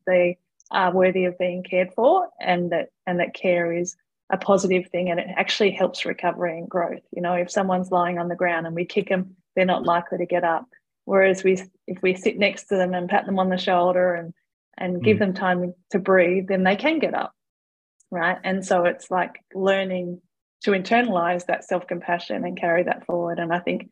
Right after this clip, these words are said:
Speaker 1: if parents can be self-compassionate about themselves, like their own experiences, like what they might be struggling with, how difficult parenting can be, then they model that for their child in terms of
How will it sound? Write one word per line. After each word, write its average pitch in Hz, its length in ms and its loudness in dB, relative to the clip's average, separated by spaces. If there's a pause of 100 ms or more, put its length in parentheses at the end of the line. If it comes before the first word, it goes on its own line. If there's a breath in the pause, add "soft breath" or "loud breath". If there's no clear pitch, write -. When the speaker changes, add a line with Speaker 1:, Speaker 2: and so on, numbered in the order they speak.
(320 loud breath)
Speaker 1:
if 190 180 -2
parents 202 380 2
can 185 160 -4
be 170 140 0
self-compassionate - 960 -4 (500)
about 180 340 4 (440)
themselves, 208 720 4
like 165 180 0
their 175 220 2
own 180 200 2
experiences, 180 760 -2
like 165 220 -4
what - 140 -4
they 180 100 -4
might 175 200 -4
be 190 80 -2
struggling 185 540 0
with, 175 380 2 (340)
how 170 80 4
difficult 185 560 0
parenting 180 500 0
can 180 140 -4
be, 175 320 2 (580 soft breath)
then 196 160 2
they 185 160 4
model 180 340 2
that - 280 -2
for 180 80 -4
their 165 160 -4
child 165 400 -2
in 170 200 -6
terms 170 460 -6
of 185 380 -4